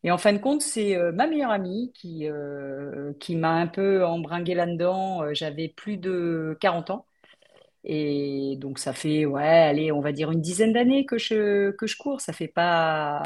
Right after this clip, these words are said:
pas très, très longtemps. Sauf que quand j'ai commencé à courir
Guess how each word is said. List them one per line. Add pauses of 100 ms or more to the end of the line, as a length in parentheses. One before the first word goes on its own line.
(160)
pas
très,
très
longtemps. (540)
Sauf
que
quand
j'ai
commencé
à (140)
courir